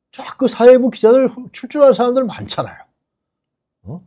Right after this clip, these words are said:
좀 팀 짜서 국민의힘 공천 뒷거래가 어떻게 됐는지 좀 취재하고 그래야 될 시기가 왔습니다.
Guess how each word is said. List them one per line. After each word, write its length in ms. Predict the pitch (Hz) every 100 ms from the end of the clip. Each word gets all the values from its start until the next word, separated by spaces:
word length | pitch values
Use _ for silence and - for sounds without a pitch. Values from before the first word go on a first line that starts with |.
| _
좀 180 | - 202
팀 280 | - 269 -
짜서 580 | 277 247 202 170 - _ _ _ _ _
국민의힘 600 | 135 160 156 139 143 143
공천 460 | - 123 123 123 113
뒷거래가 460 | 117 - 104 127
어떻게 300 | 131 - -
됐는지 500 | 82 82 80 76 - _ _ _ _ _ _
좀 100 | 165
취재하고 960 | - - - 254 208 226 135 143 226 - _ _ _ _ _ _ _ _ _
그래야 240 | 202 226 214
될 120 | 214
시기가 380 | 214 - 214 190
왔습니다. 540 | - - - _ _